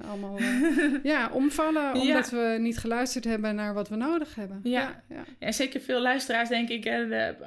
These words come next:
Speaker 2: burn-out zit natuurlijk veel in de groep, eh, leerkrachten of, mm,
Speaker 1: Ja.
Speaker 2: pedagogische medewerkers hoor je het ook steeds meer. Ehm, dus d-,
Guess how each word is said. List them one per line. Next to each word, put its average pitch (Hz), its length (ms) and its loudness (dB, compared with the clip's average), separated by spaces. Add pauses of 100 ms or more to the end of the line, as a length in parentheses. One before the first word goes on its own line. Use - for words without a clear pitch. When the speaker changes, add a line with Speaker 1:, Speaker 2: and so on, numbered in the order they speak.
(160)
Speaker 2:
burn-out 226 420 0
zit 226 160 -4
natuurlijk 208 200 -8
veel 208 360 4
in 208 160 -2
de 202 100 2
groep, 214 480 -4
eh, 196 640 -2 (440)
leerkrachten 208 920 0
of, 180 280 -4
mm, 196 400 -4
Speaker 1:
Ja. - 180 -2 (440)
Speaker 2:
pedagogische 202 420 -4
medewerkers 196 480 -2
hoor 196 140 -6
je 202 60 -4
het 202 80 -10
ook 208 120 -2
steeds 202 360 -8
meer. 190 380 -2
Ehm, 190 440 -4 (540)
dus - 180 -4
d-, - 240 -14